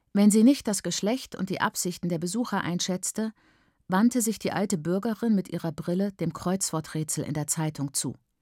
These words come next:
die stets ausgebreitet auf der Rezeption lag. Sie schob die Zeitung mit der Handfläche auf der Mitte der Seite über den Tresen der Rezeption,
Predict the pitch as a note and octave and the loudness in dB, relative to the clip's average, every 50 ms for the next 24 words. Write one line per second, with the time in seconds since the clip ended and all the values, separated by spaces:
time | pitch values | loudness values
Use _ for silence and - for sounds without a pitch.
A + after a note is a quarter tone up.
0 | _ _ _ _ _ _ _ _ _ _ - C#3 D#3 - - G3 G#3+ G#3 - - | _ _ _ _ _ _ _ _ _ _ -6 -6 -4 0 2 2 2 0 -2 -2
1 | - D#3+ F3+ F3+ - - E3 D#3+ D#3 E3 D#3+ D#3+ - D#3+ - - - - D#3+ D3+ | -2 -2 -2 0 -2 -2 -4 -4 -2 -2 -2 -2 -4 -6 -8 -8 -8 -6 -6 -6
2 | - - - E3 - - - F#3+ F3 D#3+ D3 C3+ B2 - - - _ _ _ _ | -4 -6 -6 -6 -6 -4 -2 0 0 0 0 -2 -4 -8 -14 -20 _ _ _ _
3 | _ _ _ _ _ _ _ _ _ _ _ _ _ _ _ _ _ _ _ - | _ _ _ _ _ _ _ _ _ _ _ _ _ _ _ _ _ _ _ -4
4 | - G3 F#3+ - - B3 C4+ C4 - B3+ A#3 - - - G#3 G3+ A#3 - - C4+ | 0 0 2 2 2 0 0 0 0 -2 -2 0 0 0 2 0 0 0 0 2
5 | C4 B3 G#3 F#3 F#3+ F3 E3+ E3 G3+ A3+ A#3+ - - - - G#3+ G#3+ G#3+ - B3 | 4 4 4 2 2 0 0 0 2 2 2 0 -2 -4 -4 -4 -4 -2 -4 -6
6 | A#3 - E3+ - - F3+ E3+ F3+ G#3 A3 - G#3 - F3+ E3 D3+ - D3+ D3+ E3 | -6 -6 -8 -6 -2 0 2 2 2 2 0 -2 -2 -2 -2 0 0 -2 -2 -2
7 | F3+ - A3+ A3 - D#3+ E3 D#3 D#3 D3+ D3+ - - F3 F3+ G3 F#3+ G3+ F3+ D#3+ | -4 -4 -6 -6 -6 -4 -4 -2 -2 -2 -4 -4 -4 -2 -2 0 0 0 0 -2
8 | D3+ D#3 D3+ - - D3+ - - - - - F3+ F#3+ G3+ G#3+ G#3 | -2 -6 -6 -6 -8 -8 -8 -8 -6 -4 -2 0 0 0 0 -2